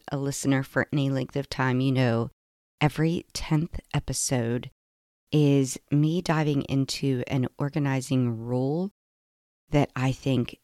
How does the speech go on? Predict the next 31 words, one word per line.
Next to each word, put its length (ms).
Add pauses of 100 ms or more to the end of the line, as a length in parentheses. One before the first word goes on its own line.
those 260
of 80
us 280
with 260
A 80
D 160
H 220
D 480 (120)
type 300
brains 640 (420)
should 460
at 180
least 420
bend, 500
if 260
not 240 (100)
break. 640 (800)
I 80
try 260
to 160
offer 420
some 300
sort 220
of 80
alternative 920 (220)
as 380
to 220
what 180
to 100
consider 480
instead. 440